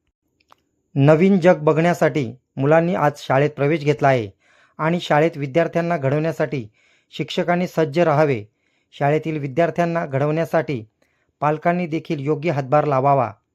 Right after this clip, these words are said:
ग्रामस्थांनी शाळेची पटसंख्या वाढवण्यासाठी प्रयत्न केले. ठाणे जिल्ह्यात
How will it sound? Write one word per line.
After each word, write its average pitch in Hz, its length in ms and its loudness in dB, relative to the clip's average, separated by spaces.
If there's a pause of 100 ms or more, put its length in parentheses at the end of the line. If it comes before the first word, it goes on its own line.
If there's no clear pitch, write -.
(960)
ग्रामस्थांनी 180 720 4
शाळेची 156 400 2
पटसंख्या 170 600 -2
वाढवण्यासाठी 151 640 0
प्रयत्न 156 400 -2
केले. 131 340 -4 (920)
ठाणे 151 240 2
जिल्ह्यात 170 300 2